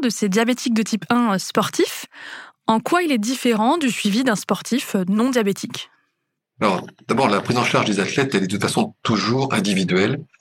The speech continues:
Speaker 2: parce que tous n'ont pas le, les mêmes capacités, tous n'ont pas les mêmes performances, tous n'ont pas les mêmes réactions par rapport à l'activité physique, quoi qu'il en fasse, notamment les athlètes de haut niveau. Et je, pour les patients diabétiques, c'est la même chose, sauf qu'en effet, il y a un élément supplémentaire, donc on les prépare comme des athlètes,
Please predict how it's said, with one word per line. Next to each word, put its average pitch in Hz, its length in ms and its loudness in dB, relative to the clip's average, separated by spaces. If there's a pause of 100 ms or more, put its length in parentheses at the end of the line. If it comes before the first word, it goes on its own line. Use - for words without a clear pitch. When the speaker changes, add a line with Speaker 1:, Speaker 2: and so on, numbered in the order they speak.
(220)
Speaker 2:
parce - 200 0
que 113 260 2
tous - 300 -4
n'ont 101 120 2
pas 101 200 2
le, 85 360 0 (280)
les 101 80 0
mêmes 101 120 2
capacités, 110 600 0
tous 131 260 -4
n'ont 92 100 0
pas 107 100 0
les 98 80 2
mêmes 95 120 0
performances, 98 440 0
tous - 120 -6
n'ont 98 120 -2
pas 113 100 2
les 107 60 2
mêmes 104 140 2
réactions 101 380 -2
par 92 140 2
rapport 85 200 2
à - 20 2
l'activité 90 420 -2
physique, 110 200 -2
quoi - 140 0
qu'il - 220 -4
en 87 60 0
fasse, 117 160 0
notamment 101 280 0
les 90 120 0
athlètes 92 220 0
de 87 40 -2
haut 92 120 2
niveau. 92 340 0 (600)
Et 90 100 2
je, 98 120 0 (300)
pour 120 100 2
les 113 80 2
patients 117 220 2
diabétiques, 110 260 0
c'est - 60 -6
la 113 60 4
même 98 80 2
chose, 165 180 2
sauf - 200 0
qu'en 113 140 4
effet, 110 240 2
il 110 60 -2
y 95 60 2
a 101 40 2
un 113 60 2
élément 131 240 2
supplémentaire, 98 560 -2
donc 110 120 2
on 117 60 4
les 110 80 0
prépare 117 300 0
comme 135 160 2
des 107 160 2
athlètes, - 460 -2